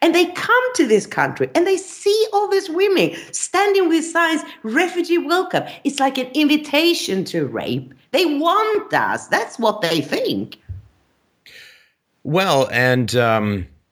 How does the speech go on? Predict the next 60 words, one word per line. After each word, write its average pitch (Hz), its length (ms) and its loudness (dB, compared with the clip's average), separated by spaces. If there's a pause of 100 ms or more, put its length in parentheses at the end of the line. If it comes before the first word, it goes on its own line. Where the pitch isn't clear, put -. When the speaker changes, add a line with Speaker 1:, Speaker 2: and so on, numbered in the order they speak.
(500)
Speaker 2:
one 135 240 0
argument 131 480 0
could 120 200 0
be 107 100 2
made 113 360 2
that 101 140 0
if, 101 240 -4
if 104 140 -6
we 135 220 0
white 117 340 0
males 104 480 -4
are 101 80 -6
such - 320 -8
terrible 113 460 -2
rapists, 104 560 -4
we 113 120 -4
should 90 220 -12
keep - 320 -8 (540)
the 117 140 -2
migrants 117 600 -4
out 117 220 -2
of 113 80 -4
the 107 80 -8
country 117 560 -6 (160)
so 131 220 -2
that 101 160 -8
they're 120 140 0
not 123 180 0
exposed 123 500 0
to 120 80 0
our 110 100 4
terrible 113 500 -2
rapey 98 380 -2
ways. 85 580 -4
Speaker 1:
<laughs> - 60 -20
Speaker 2:
You 117 80 -2
know, 117 140 2
they, 123 120 0
they 135 180 0
really 185 280 2
should, 151 320 0
should 139 260 0
stay, 135 460 0 (180)
uh, 113 160 -2
elsewhere 156 520 -2
or 110 100 -4
go 135 160 -2
to 135 180 -4
other 147 160 -2
places 139 440 -4
in 131 80 -6
the 127 60 -4
Middle 123 220 -2
East 120 220 -4
where 123 80 4
they'll 120 60 2
be, 123 160 -2
they'll 117 240 -4
be 113 120 -6
safer 170 540 -2